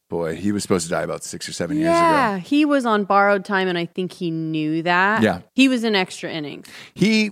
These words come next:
Speaker 1: look, uh, Steve Byrne was on the show, uh, to discuss the documentary he made about, um, the Amazing
Speaker 2: Yeah.
Speaker 1: Jonathan. Uh,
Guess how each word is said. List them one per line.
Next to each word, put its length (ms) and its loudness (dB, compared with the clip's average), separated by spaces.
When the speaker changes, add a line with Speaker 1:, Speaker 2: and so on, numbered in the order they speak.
Speaker 1:
look, 420 2
uh, 140 4
Steve 280 0
Byrne 200 2
was 100 2
on 60 2
the 80 0
show, 340 4
uh, 320 0
to 180 0
discuss 280 0
the 80 -6
documentary 520 -2
he 120 -2
made 200 -2
about, 420 -4
um, 360 -8
the 80 -14
Amazing 300 -12
Speaker 2:
Yeah. 140 -2
Speaker 1:
Jonathan. 380 0
Uh, 560 -6